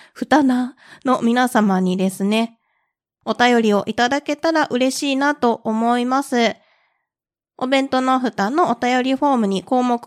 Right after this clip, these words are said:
を作っておきますので、ぜひメッセージお待ちしております。お便りフォームのリンク先も貼っ付けておこうと思いますので、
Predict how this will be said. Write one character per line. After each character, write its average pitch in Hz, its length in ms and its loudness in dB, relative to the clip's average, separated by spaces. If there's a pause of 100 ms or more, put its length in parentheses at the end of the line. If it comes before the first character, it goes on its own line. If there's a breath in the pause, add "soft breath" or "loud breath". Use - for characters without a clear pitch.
を 226 100 0
作 - 260 -4
っ - 20 -12
て 196 140 -4
お 185 80 0
き 202 120 -6
ま 208 200 0
す 214 120 -8
の 190 200 -2
で、 180 260 -2 (460 soft breath)
ぜ 247 100 0
ひ - 380 -6 (240)
メ 185 80 0
ッ - 20 -4
セ 180 200 -2
ー - 20 0
ジ 180 280 -4
お 190 80 -2
待 190 360 -2
ち 214 40 -8
し - 60 -10
て 226 180 0
お 240 140 2
り 247 160 0
ま 262 400 4
す。 - 100 -12 (1300)
お - 40 -6
便 302 300 4
り 311 100 2
フ 311 100 0
ォ 320 100 6
ー - 20 6
ム 226 100 0
の 202 240 -2
リ 262 120 0
ン 269 40 -2
ク 277 140 -2
先 262 320 0
も 214 180 0
貼 226 120 0
っ 226 60 -2
付 214 280 -6
け 208 40 -20
て 196 120 -4
お 208 60 -6
こ 214 160 -2
う 208 40 -2
と 202 140 -4
思 208 200 -2
い 208 60 -2
ま 214 160 0
す 214 140 -6
の 190 140 0
で、 202 260 -4